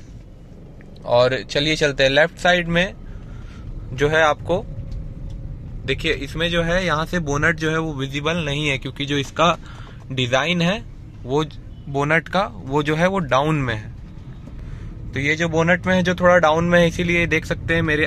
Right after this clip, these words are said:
eyes के पास मैं ये camera रखा हूँ, लेकिन जो मुझे बोनट है ये visible नहीं है। तो आपको क्या अंदाजा लेना है, जो वहाँ Twitter लगा हुआ है वहाँ से आपको अंदाजा लेना होगा कि वहाँ से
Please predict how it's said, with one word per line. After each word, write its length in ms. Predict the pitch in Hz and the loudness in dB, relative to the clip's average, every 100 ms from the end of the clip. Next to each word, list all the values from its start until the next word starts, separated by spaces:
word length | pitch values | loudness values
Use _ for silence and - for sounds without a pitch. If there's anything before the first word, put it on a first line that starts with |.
| 139 | 2
eyes 280 | 135 151 | 0 0
के 120 | - 160 | -4 0
पास 240 | 151 147 | 0 0
मैं 120 | 151 | 0
ये 140 | 151 151 | 0 0
camera 340 | 147 135 147 | 0 0 2
रखा 240 | 147 131 135 | 2 2 0
हूँ, 160 | 139 | 0
लेकिन 240 | 135 131 139 | -2 -4 -2
जो 140 | 139 | -2
मुझे 400 | 135 135 - 139 131 | -2 -2 0 0 -2
बोनट 440 | 131 131 143 151 | -2 0 0 0
है 100 | 156 | 0
ये 80 | 151 | -2
visible 440 | 135 127 127 147 175 | -2 -2 0 0 2
नहीं 340 | 143 127 135 | 0 0 -2
है। 160 | - - - - - - - - - | 0 -2 -2 -4 -6 -4 -4 -4 -2
तो 200 | 156 180 170 | 2 2 2
आपको 340 | 139 147 151 185 | 4 2 2 0
क्या 180 | 170 165 | 4 4
अंदाजा 440 | 175 175 165 170 | 4 2 4 4
लेना 260 | 165 156 147 | 4 4 2
है, 220 | 156 180 | 2 -2
जो 140 | 170 147 | -2 0
वहाँ 260 | 151 156 160 | 2 2 0
Twitter 380 | - 135 170 | -2 2 2
लगा 220 | 165 151 139 | 4 4 4
हुआ 260 | 127 120 | 4 0
है 160 | 113 - - - - - - - - - - - - - | 0 -2 -4 -4 -4 -4 -4 -4 -4 -6 -6 -6 -6 -6
वहाँ 280 | - 135 170 | 2 2 2
से 120 | 160 | 4
आपको 280 | 165 156 - | 4 4 2
अंदाजा 380 | 160 143 139 151 | 2 4 4 2
लेना 240 | 151 147 | 2 2
होगा 200 | 147 151 | 2 0
कि 120 | 160 160 | -2 -4
वहाँ 360 | 127 127 147 156 | 0 0 2 0
से 240 | 180 202 | 0 0